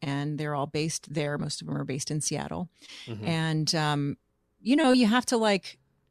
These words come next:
Speaker 1: get, a-, and, and auditions are on Zoom now, right? So you're not even in the
Speaker 2: Right.
Speaker 1: room with them. And you're
Speaker 2: Right.
Speaker 1: like, "Hi, we're, we're strangers. And you're in front of a panel of us. Act like Elvis, uh, an Elvis impersonator on his day off. Go."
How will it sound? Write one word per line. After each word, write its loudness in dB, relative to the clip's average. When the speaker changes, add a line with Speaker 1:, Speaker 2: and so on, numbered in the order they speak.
Speaker 1:
get, 2
a-, 2
and, 4
and 4
auditions 6
are 6
on 8
Zoom 6
now, 2
right? 2
So 0
you're 2
not 2
even 2
in 2
the 2
Speaker 2:
Right. 6
Speaker 1:
room 4
with 2
them. 0
And 4
you're 6
Speaker 2:
Right. 4
Speaker 1:
like, -12
"Hi, 2
we're, 4
we're 2
strangers. 0
And -4
you're 2
in 4
front 2
of 0
a 2
panel 0
of 0
us. 2
Act 4
like 4
Elvis, 8
uh, 2
an 4
Elvis 4
impersonator 2
on 2
his 0
day 2
off. 0
Go." 0